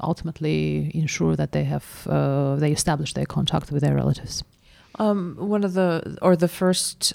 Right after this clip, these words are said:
Speaker 2: uh, state official was the former state minister, Rupen Vartanyan, who was, uh, detained, um, and then taken to Baku, where we presume he's in prison.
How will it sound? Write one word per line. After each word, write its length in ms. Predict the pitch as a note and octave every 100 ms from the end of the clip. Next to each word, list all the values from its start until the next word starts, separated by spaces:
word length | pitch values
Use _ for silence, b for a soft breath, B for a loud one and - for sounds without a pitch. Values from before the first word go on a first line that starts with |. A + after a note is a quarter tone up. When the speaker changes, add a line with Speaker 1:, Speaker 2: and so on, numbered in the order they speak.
| -
Speaker 2:
uh, 320 | E3 D#3 D#3
state 280 | - - E3+
official 420 | D#3+ E3 - D#3
was 200 | D3 D3+
the 100 | -
former 260 | D3+ D#3+ D3+
state 260 | - D#3 D3+
minister, 380 | D#3 D#3 E3
Rupen 300 | D#3 D3+ D#3
Vartanyan, 560 | D3 C#3+ - D#3 D3+ D3+
who 140 | D#3
was, 360 | D3 D3 D3 -
uh, 160 | D#3 D3
detained, 540 | D3+ - D#3 D3 C#3+ - B B B B -
um, 480 | D3 C#3+ C#3+ - -
and 200 | D#3 D3
then 160 | D3 D3
taken 320 | D#3 D3+ D3
to 120 | D3+
Baku, 480 | - C#3+ - - F3+
where 360 | D#3+ D3 C#3+ - - - - _
we 220 | - C#3+ C#3
presume 460 | - D#3 C#3+ C#3+
he's 240 | C#3+ C#3 C#3
in 140 | C3+
prison. 480 | - F#3 D#3 C#3+